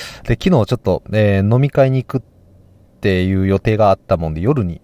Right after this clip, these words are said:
収録ができなかったんすよ。うん。だからこう、今ね、昼休みに、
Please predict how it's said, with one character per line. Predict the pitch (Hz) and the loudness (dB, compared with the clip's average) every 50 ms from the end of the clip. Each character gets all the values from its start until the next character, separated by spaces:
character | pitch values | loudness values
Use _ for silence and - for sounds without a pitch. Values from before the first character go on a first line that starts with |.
| _ - | _ -20
収 | - - - - 110 110 | -16 -8 -4 -2 0 0
録 | 107 101 - - - 98 | 0 -2 -4 -6 -6 -2
が | 95 92 85 73 82 | 0 0 0 0 -2
で | 92 92 107 95 | -4 -4 -4 -4
き | - - 110 | -4 -4 -2
な | 104 95 | -2 -2
か | - - - - | -4 -6 -10 -10
っ | - - - | -12 -14 -10
た | - 71 | -10 -10
ん | 73 78 | -8 -10
す | - - - - - - | -14 -16 -16 -12 -10 -10
よ。 | - - - - - - - - - - | -10 -10 -12 -14 -16 -18 -20 -20 -10 -4
う | 110 | -2
ん。 | 104 98 85 76 65 - - - - _ - - - 98 101 107 117 | -2 0 -2 -4 -6 -12 -18 -20 -20 _ -18 -12 -8 -6 -6 -4 -2
だ | 117 131 | -2 0
か | 120 107 | 0 0
ら | 92 85 | -2 -2
こ | - - 92 | -2 -2 -2
う、 | 95 | -2
今 | 104 98 95 80 | 0 0 -2 -2
ね、 | 82 90 90 - | -2 -2 -4 -4
昼 | - - - 131 139 | -4 -2 0 2 2
休 | 135 127 - - | 2 2 0 -4
み | 92 82 | -6 -6
に、 | 78 76 73 | -8 -10 -14